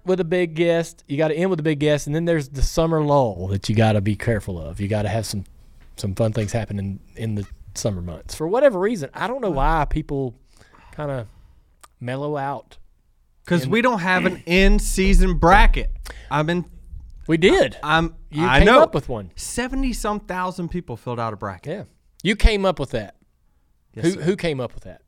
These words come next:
Speaker 2: I did.
Speaker 1: Just sitting
Speaker 2: But
Speaker 1: in
Speaker 2: it came
Speaker 1: by
Speaker 2: from,
Speaker 1: yourself?
Speaker 2: it came from fifteen years ago, DirecTV had a in-season bracket.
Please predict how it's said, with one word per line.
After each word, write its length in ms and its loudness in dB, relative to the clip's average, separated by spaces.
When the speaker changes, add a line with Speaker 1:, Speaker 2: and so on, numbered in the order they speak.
Speaker 2:
I 100 -6
did. 220 -10
Speaker 1:
Just 200 -12
sitting 180 -6
Speaker 2:
But 120 6
Speaker 1:
in 60 4
Speaker 2:
it 60 -2
came 240 -2
Speaker 1:
by 120 6
Speaker 2:
from, 200 4
Speaker 1:
yourself? 200 2
Speaker 2:
it 100 0
came 320 -2
from 460 -2
fifteen 520 -4
years 280 -2
ago, 260 -2
DirecTV 720 -6
had 260 -4
a 260 -8
in-season 760 -6
bracket. 440 -4